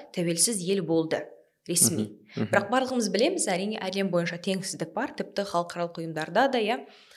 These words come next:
Speaker 1: а, I M F, World Bank, тіпті U N-нің өзінде, Біріккен Ұлттар Ұйымының өзінде, а, бұл теңсіздік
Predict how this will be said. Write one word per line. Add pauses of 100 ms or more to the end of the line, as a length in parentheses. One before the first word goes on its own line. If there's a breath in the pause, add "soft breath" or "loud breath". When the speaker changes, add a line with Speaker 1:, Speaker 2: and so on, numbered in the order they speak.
(160 loud breath)
Speaker 1:
а,
I
M
F,
World
Bank,
тіпті (140)
U
N-нің
өзінде,
Біріккен
Ұлттар
Ұйымының
өзінде, (360 loud breath)
а, (120)
бұл
теңсіздік